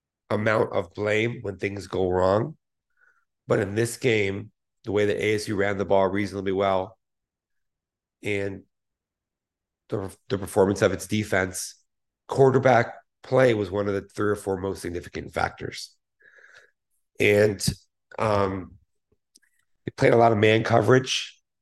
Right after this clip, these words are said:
and there were opportunities. And you gotta get the ball to where it needs to go. It's, it's, it's difficult. It's, it's a very difficult thing. It's raining in the first half. It's cold. It's wet. The ball's heavier. It's damp. You got, it's not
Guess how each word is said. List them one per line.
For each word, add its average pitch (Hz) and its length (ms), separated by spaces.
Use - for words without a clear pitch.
and 104 100
there 104 120
were 101 120
opportunities. 104 920
And - 100
you 92 100
gotta 98 240
get 104 200
the 98 60
ball 101 320
to - 120
where 101 140
it 95 80
needs 98 240
to 110 80
go. 101 440
It's, - 360
it's, - 420
it's - 220
difficult. - 640
It's, - 220
it's - 240
a 104 40
very 110 280
difficult 104 440
thing. 98 160
It's 87 120
raining 104 360
in 107 80
the 101 80
first 104 320
half. 107 280
It's - 140
cold. 107 360
It's 87 140
wet. 104 260
The 98 60
ball's 101 300
heavier. 101 460
It's 98 180
damp. 107 340
You 95 80
got, - 220
it's - 180
not 107 160